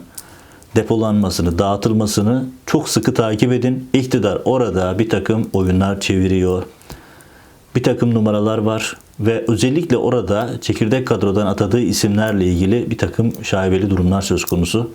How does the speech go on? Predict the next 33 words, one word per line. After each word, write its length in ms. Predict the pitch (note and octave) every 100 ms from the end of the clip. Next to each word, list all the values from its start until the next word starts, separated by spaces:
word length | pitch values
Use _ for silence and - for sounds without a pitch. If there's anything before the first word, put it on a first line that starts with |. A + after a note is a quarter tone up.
| -
Buradan 400 | C3+ C3+ A#2 A#2+
bu 160 | A2 A#2+
hatırlatmayla, 920 | A2 G#2+ G#2 - A2 F2+ G2 B2 B2+ -
e, 560 | G#2 G2 F#2+ F#2+ F#2+ F#2+ -
onlara 340 | A2 G2+ F#2+
çağrımızı 440 | F#2+ G#2 G2 F#2 F2+
da 60 |
yapmış 340 | G#2+ G2 A2 G#2+
olalım. 360 | F2+ F#2+ B2 B2+ -
Seçmen 360 | - A#2 - G#2+
olarak, 360 | G2 G2 F#2+
vatandaş 360 | G#2+ - G#2+ G#2
olarak 360 | G2 F2+ F2
da 100 | B2
herkes 420 | B2 A2 A2 G#2 G#2+
bu 60 |
sürecin 320 | - G2 G2
takipçisi 840 | A#2 G2+ F#2+ G2 F#2 - - C3 -
olmalı. 460 | G2 G2 F#2+ F2+ E2+ -
Önümüzde 480 | B2+ C3 A2 B2+ B2+
elli 220 | A2+ A2
beş 200 | A2+ A2
günlük 240 | G#2+ G2 F#2+
bir 60 |
süreç 360 | - G#2+ A2 -
var. 220 | A#2 - - - - - - B2
Bu 260 | D3+ D#3+ - -
süre 460 | - A2+ G#2+ C#3+ - -
Türkiye'nin 600 | C3+ B2+ G#2+ G2 B2 B2+ - - - -
nereye 340 | B2+ E3 C#3
doğru 200 | A#2+ A2
gideceğe 500 | G#2+ G#2 G2 A2+ A2+
dair 460 | G2+ F#2+ F#2+ F#2 -